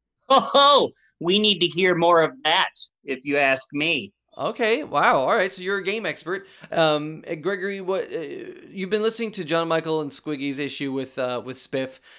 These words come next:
Speaker 2: Uh, tell me, uh, Gregory, what do you think is the best advice? Uh, go ahead and address,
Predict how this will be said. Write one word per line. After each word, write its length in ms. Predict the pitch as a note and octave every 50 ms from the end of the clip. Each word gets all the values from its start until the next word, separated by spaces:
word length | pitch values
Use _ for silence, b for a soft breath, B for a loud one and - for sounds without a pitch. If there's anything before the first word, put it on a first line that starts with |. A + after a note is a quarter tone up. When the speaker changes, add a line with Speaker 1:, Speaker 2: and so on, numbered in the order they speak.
| B B B
Speaker 2:
Uh, 840 | - C3+ C3 B2+ B2+ B2 B2+ B2+ B2 B2 B2 B2 A#2+ A#2 - - D#3 -
tell 180 | - G3 F#3+ F3+
me, 280 | F3+ F3+ F3 D#3+ - C3+
uh, 180 | D3+ D3 C#3 C3+ C3 A2 - - _ _ _ - D#3+
Gregory, 340 | D3 E3+ F3+ D#3+ E3 E3+ D#3
what 220 | D3+ F3 F#3+ F#3+
do 80 | F#3 F3+
you 140 | F3+ F3
think 420 | E3 - - D#3 D3 D3 C3 - -
is 460 | D3 - A2 C#3+ C#3 B2+ B2 A#2+ A2+
the 120 | A#2+ B2+
best 220 | A#2 B2+ C#3+ C3+ -
advice? 400 | C#3 A#2+ B2 B2 A#2 A#2 A#2 -
Uh, 340 | - - C3+ C3 F#2 F#2 B2
go 100 | C#3+ G#3
ahead 120 | A3 A3+ G3
and 80 | F#3+ E3+
address, 380 | D#3+ C#3+ - E3+ D#3 D#3 -